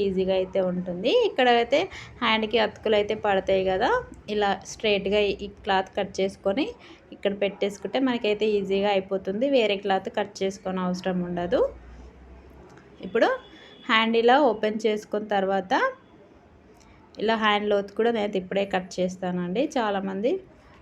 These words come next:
హ్యాండ్ జాయింటింగ్ చేసేటప్పుడు కూడా కట్ చేస్తారు. ఇలా రావాలి హ్యాండ్ లోతు పార్ట్ వచ్చేసి. ఇలా లోతు మనం ఎటువైపు అయితే లోతు కట్ చేస్తామో అటువైపు ఇలా ప్లస్ గుర్తు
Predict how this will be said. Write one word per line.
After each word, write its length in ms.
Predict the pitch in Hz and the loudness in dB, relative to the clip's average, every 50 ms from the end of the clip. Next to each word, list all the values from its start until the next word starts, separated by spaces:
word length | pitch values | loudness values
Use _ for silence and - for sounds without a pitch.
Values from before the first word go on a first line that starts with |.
| - - - | -20 -10 -6
హ్యాండ్ 280 | 240 202 196 202 208 196 | -2 -2 -2 -2 -2 0
జాయింటింగ్ 400 | 220 208 190 185 185 190 196 196 196 | 0 2 2 2 0 -2 -4 -4 -4
చేసేటప్పుడు 480 | 202 196 196 - - 190 185 - 196 190 196 | -4 -4 -4 -6 -6 -6 -4 -4 -6 -4 0
కూడా 160 | - 196 196 196 190 | 2 2 2 2 0
కట్ 180 | 190 180 185 - - | -2 -4 -4 -4 -2
చేస్తారు. 480 | 185 180 180 - 190 175 175 180 233 330 453 453 - - - - - - - - | -2 -2 -2 -2 -4 -4 -2 0 0 0 0 -2 -8 -18 -20 -20 -20 -8 -2 0
ఇలా 140 | 208 208 208 202 | 2 2 4 4
రావాలి 400 | 202 196 190 190 196 190 202 240 294 302 269 | 4 2 2 2 0 0 0 0 0 0 0
హ్యాండ్ 240 | 240 208 196 196 190 190 | 0 0 -2 -2 0 0
లోతు 200 | 190 190 185 185 - - | 0 -2 -2 -6 -6 -2
పార్ట్ 220 | 185 185 180 180 185 | -2 -2 0 -2 -6
వచ్చేసి. 460 | 180 185 - 185 180 180 185 269 320 440 508 - - - - - - - - - - - - - - - - - - - - - - - - - | -6 -6 -4 -4 -4 -2 -2 -4 -4 -4 -4 -6 -14 -20 -20 -20 -20 -20 -20 -20 -20 -20 -20 -20 -20 -20 -20 -20 -20 -20 -20 -20 -20 -20 -14 -8
ఇలా 140 | 190 202 220 - - - - 220 | -6 -6 -6 -6 -8 -12 0 4
లోతు 320 | 240 240 233 233 - 254 254 240 - - - - - - - - - - | 4 4 4 2 2 4 6 6 4 2 -4 -14 -20 -20 -20 -18 -8 -4
మనం 120 | 226 233 226 214 | -2 0 0 0
ఎటువైపు 320 | 208 214 220 220 220 220 226 | 0 2 0 0 2 2 -2
అయితే 140 | 226 226 240 233 226 | -2 0 0 0 2
లోతు 260 | 214 208 202 202 - - 214 | 2 2 0 -2 -2 -2 -2
కట్ 160 | 208 202 - - | -2 -2 -2 -4
చేస్తామో 420 | 208 202 208 - 202 202 208 233 269 277 | -4 -4 -2 -2 -2 -2 0 0 0 0
అటువైపు 360 | 226 - - 202 202 202 202 202 202 | -2 -2 -4 -4 -4 -4 -4 -2 -2
ఇలా 100 | 208 214 214 | -2 -2 0
ప్లస్ 240 | 214 202 196 202 - 190 202 | -2 -2 -2 -2 -4 -2 -2
గుర్తు 240 | 202 190 190 - | -2 -2 -4 -10